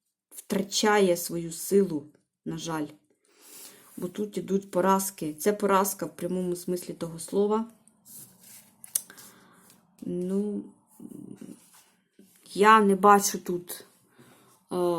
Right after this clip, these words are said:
якихось, е, таких гарних, е, подій. Ні. Ні. Давайте приоткриємо цього в імператора. Бачите, хто тут на самом ділі?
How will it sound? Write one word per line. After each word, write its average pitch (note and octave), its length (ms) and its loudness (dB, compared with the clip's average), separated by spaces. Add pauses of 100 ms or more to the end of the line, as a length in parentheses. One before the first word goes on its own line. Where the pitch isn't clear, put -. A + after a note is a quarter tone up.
(160)
якихось, F3+ 800 -2
е, E3 340 -8
таких F3 480 -4
гарних, F3 720 -2
е, D#3+ 360 -10
подій. D#3 480 -4 (460)
Ні. F3 280 -4 (1600)
Ні. E3+ 320 -8
Давайте A#3+ 340 0
приоткриємо D#3 580 -6
цього D#3+ 260 -10
в D3 140 -14
імператора. - 600 -10 (1200)
Бачите, G#3+ 340 0
хто - 200 -10
тут D#3 220 -10
на E3+ 80 0
самом E3 400 -4
ділі? D#3 320 -12